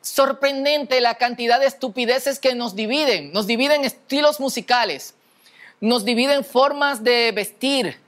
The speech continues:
nos divide el lenguaje formal o informal o evangeliquístico. Ahí, de hecho, yo siempre relajo con eso. Hay un diccionario de jerga,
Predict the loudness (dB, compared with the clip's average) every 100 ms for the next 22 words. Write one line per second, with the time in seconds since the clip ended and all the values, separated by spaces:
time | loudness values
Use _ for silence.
0 | _ _ _ _ -4 0 0 2 2 2
1 | 0 2 2 2 0 -2 -2 0 0 2
2 | 2 0 -2 -4 -2 -2 0 2 2 2
3 | -2 -2 0 -2 -2 -8 -8 -6 -6 -4
4 | -2 4 4 4 0 0 0 0 0 0
5 | -2 -2 -4 -8 -8 -4 -4 0 0 -2
6 | -6 -4 0 2 0 -2 -4 -4 -4 -2
7 | -2 -2 -4 -4 -2 -2 0 0 0 -2
8 | -2 -2 0 2 4 4 0